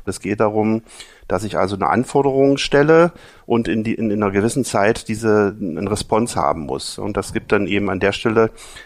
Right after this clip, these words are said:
zeitkritische Themen, wo ich also wirklich sehr zeitnah einen Response haben müssen. Denken wir an das autonome Fahren, da gibt's eine Verkehrssituation. Es muss innerhalb von wenigen Millisekunden reagiert werden.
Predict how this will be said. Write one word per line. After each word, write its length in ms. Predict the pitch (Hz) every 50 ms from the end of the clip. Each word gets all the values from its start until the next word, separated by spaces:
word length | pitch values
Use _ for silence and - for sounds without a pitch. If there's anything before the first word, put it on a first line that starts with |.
| - -
zeitkritische 720 | - - 82 98 120 - - 147 139 143 143 139 143 131
Themen, 400 | - 135 131 127 131 131 123 110
wo 140 | 104 104 104
ich 140 | 107 -
also 240 | - 101 95 98 92
wirklich 380 | 98 101 - - 107 98 - -
sehr 540 | - - - 90 90 98 107 113 120 120 - - - - - - - _ -
zeitnah 420 | - - 101 98 123 - 131 123
einen 160 | 101 101 98
Response 460 | 98 95 - - - 107 110 127 -
haben 180 | - 127 123 120
müssen. 220 | 117 - - 117
Denken 240 | 95 92 95 127 110
wir 80 | 110 95
an 100 | 95 95
das 100 | 98 -
autonome 460 | - 98 - 107 98 95 92 92 85
Fahren, 320 | - - - 92 107 131
da 60 | 127 113
gibt's 240 | 101 101 - -
eine 180 | 107 95 92 -
Verkehrssituation. 1160 | - - - - - 107 123 127 - 147 - - 131 131 127 - - - 131 127 131 131 135 131 - - - -
Es 140 | - 110 -
muss 360 | 110 110 110 - - - -
innerhalb 560 | - - 87 80 95 120 123 117 110 110 110 -
von 320 | - 113 104 101 98 92
wenigen 380 | 101 104 113 131 127 120 120 110
Millisekunden 720 | 117 123 131 120 120 117 - - 131 123 117 - - 117
reagiert 500 | 110 107 104 101 95 87 92 107 131 135
werden. 380 | - 139 139 135 135 143 147 143